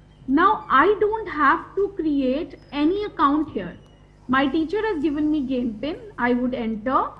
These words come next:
and I'll say enter the challenge and I'll be able to, this is asking my nickname.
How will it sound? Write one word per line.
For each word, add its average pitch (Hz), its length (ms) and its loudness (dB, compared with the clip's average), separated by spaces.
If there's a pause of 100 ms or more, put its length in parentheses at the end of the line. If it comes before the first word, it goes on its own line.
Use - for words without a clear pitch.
(320)
and 247 180 2
I'll 240 300 -2
say 349 180 -6
enter 254 380 0
the 269 140 0
challenge 240 520 -8
and 339 160 -2
I'll 320 180 0
be 302 280 -4
able 262 260 -2
to, 392 260 -6
this 262 160 -4
is 294 140 -4
asking 262 420 -2
my 269 140 0
nickname. 247 540 -4